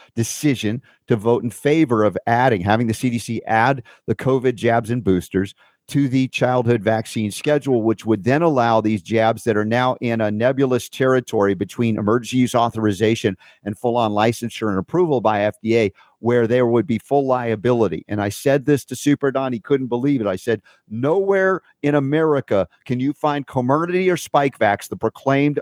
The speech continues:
approved versions of these jabs, available." Uh, and I said, "The reason is these, these companies are not stupid. They know that if it's out there without liability shield protection, they will be sued for injury and death. And they are waiting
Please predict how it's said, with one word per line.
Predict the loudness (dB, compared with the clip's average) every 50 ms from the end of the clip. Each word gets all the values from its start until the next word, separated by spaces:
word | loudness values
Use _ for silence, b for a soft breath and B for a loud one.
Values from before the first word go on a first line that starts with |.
| -8 _ _ _ -6
approved | -4 -4 -4 -4 -8 -6 -2 0 0 0 0 -2 -2 -2
versions | 0 2 2 2 2 0 -2 -4 -4 -6 -10
of | -8
these | -6 -6 -6 -4 -2
jabs, | -2 -2 0 -2 -4 -6 -10 B B B B B
available." | B 0 2 2 2 2 2 2 2 2 2 0 -2 B B B -2
Uh, | 0 0 0 0 0
and | -2 0
I | 0 -2
said, | -2 0 0 0 0
"The | 0 0
reason | 0 2 2 2 2 2 0 2 2
is | 2 2 2 0 0
these, | -2 -2 -2 -4 -10 -16 _ -8
these | -8 -8 -6
companies | -4 -4 -2 0 0 0 2 2
are | 2 2
not | 0 -2 -4
stupid. | -6 -4 -2 0 0 0 0 0 -2 -2 -4 _ b b b b b
They | 0 0 0
know | 0 0 0 0 0
that | 0 0 0 0
if | 0 -2
it's | -4 -4 -2
out | 0 0 0 0 0
there | -2 -2 0
without | 0 0 0 0 0 0
liability | 0 0 0 0 0 0 0 0 0 -2
shield | -4 -4 -2 0 0 0 0
protection, | -2 -4 0 0 0 0 -2 -2 -2 0
they | 0 0
will | 2 0 0
be | 0 0 -2
sued | -2 -4 -8 -8 -4 -2 0 2 0 0 -2 -6 -12 b b b b
for | 0 0 2
injury | 2 0 -2 -2 -2 -2 -2 0 0
and | -2 -2 -2
death. | 0 0 0 0 -2 -6 _ _ _ _ _ _ -6
And | -4 -2 0
they | 2 2
are | 2 2
waiting | 2 0 0 0 0 0 0 0 -2 -2 -4 -6